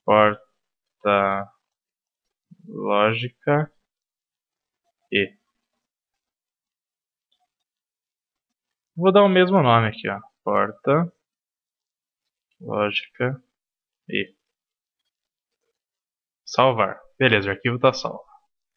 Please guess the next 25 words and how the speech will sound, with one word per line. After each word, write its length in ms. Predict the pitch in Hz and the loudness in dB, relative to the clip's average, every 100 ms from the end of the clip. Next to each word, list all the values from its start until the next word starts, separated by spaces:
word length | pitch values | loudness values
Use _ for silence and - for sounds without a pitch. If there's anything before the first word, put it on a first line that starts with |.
| _ _ _ - | _ _ _ 0
Então, 180 | 190 | 4
ó, 240 | 196 117 98 - _ _ _ _ _ _ _ - | 6 4 0 -10 _ _ _ _ _ _ _ -8
uma 280 | 190 208 147 | 2 4 4
dica 340 | 127 147 120 | 2 0 -2
que 80 | 123 | -4
eu 80 | 117 | 0
dou 180 | 113 | 0
pra 140 | 113 107 | 2 0
vocês, 400 | 107 - 147 - | 0 2 2 2
pessoal, 380 | 110 - 117 117 | -4 0 4 4
é 60 | |
a 20 | 117 | 2
seguinte, 680 | - 143 117 92 - - - | -2 -2 -2 -4 -6 -6 0
tá? 200 | 117 113 - - - - - | 2 0 -10 -20 -20 -14 0
Se 80 | |
a 60 | 143 | 2
gente 180 | 165 196 | 4 2
for 220 | - 165 | 2 2
digitar 560 | 139 135 143 - 101 101 | 2 -2 -2 2 2 2
realmente 600 | 135 160 147 127 120 117 | 4 4 4 0 -2 -6
o 40 | |
código 560 | - 123 117 107 101 104 | -2 2 2 2 -4 -4
da 240 | 104 117 | 0 0
porta 380 | 123 113 113 104 | 2 0 2 2
lógica 560 | 104 120 113 - 101 | 4 4 4 -2 -16